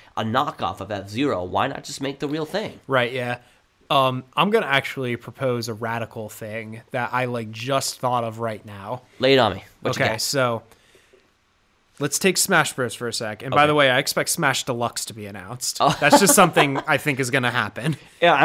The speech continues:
Speaker 1: I, I, if I, if it does, I'm gonna assume it's gonna happen next year.
Speaker 2: Yeah, probably. So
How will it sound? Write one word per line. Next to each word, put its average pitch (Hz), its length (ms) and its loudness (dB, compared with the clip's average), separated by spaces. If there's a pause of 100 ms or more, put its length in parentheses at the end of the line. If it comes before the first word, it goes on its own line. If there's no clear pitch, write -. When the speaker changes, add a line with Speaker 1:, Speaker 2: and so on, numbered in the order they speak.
(140)
Speaker 1:
I, 156 180 8
I, 147 180 0
if 147 100 0
I, 160 140 4
if 135 160 0
it 139 100 0
does, 165 320 6
I'm 139 140 2
gonna 143 160 2
assume 131 360 -2
it's 113 80 -6
gonna 110 160 -4
happen 104 260 -6
next - 220 -10
year. 71 160 -12 (380)
Speaker 2:
Yeah, 147 200 0 (440)
probably. 113 500 0 (360)
So 123 460 2